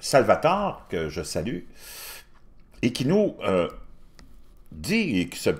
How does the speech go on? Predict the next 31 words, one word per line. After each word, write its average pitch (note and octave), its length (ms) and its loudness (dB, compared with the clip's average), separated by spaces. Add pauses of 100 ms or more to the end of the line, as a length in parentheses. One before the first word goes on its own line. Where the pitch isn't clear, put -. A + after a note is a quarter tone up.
(400)
qui - 100 -8
nous F2 160 2
envoie A2 240 6
un F#2+ 80 4
lien F#3 240 -2
dans B2+ 140 2
lequel D#3 300 2
on G2+ 100 2
nous - 80 0
raconte F3+ 440 0
qu'il - 120 0
y F2 40 2
a G#2+ 40 2
eu C#3+ 120 -2
trois G#3+ 300 10
mille G#3 180 4
séismes D3+ 680 2 (280)
en F2 140 4
deux F#2+ 220 6
mois B2+ 340 0
à F#2+ 160 0 (240)
Porto - 340 0
Rico, A2+ 460 -2 (800)
dont F#2 320 2
un C#3 220 0
ce A#2+ 220 2
mardi. F#2 520 2 (420)
Donc, D#2+ 220 -2
on D2+ 60 -2
parlait D#2 280 -4
d'hier. D2 460 -8